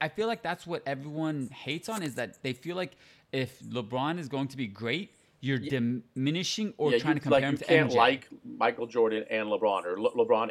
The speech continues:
Speaker 2: and
Speaker 1: Right.
Speaker 2: Kobe. You can't just, like, "Oh, no, I can't like both of them." Like, what do you mean? Like,
Speaker 1: Right.
Speaker 2: just appreciate
Speaker 1: Yeah.
Speaker 2: greatness. Do you like basketball? <laughs> Like,
Speaker 1: Yeah.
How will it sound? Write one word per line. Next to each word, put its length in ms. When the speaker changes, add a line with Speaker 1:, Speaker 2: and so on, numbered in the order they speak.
Speaker 2:
and 80
Speaker 1:
Right. 160
Speaker 2:
Kobe. 240
You 80
can't 220
just, 160
like, 240
"Oh, 140
no, 100
I 80
can't 180
like 180
both 180
of 100
them." 160
Like, 160
what 80
do 60
you 80
mean? 160
Like, 100
Speaker 1:
Right. 240
Speaker 2:
just 160
appreciate 340
Speaker 1:
Yeah. 20
Speaker 2:
greatness. 360
Do 80
you 80
like 140
basketball? 540
<laughs> 140
Like, 300
Speaker 1:
Yeah. 320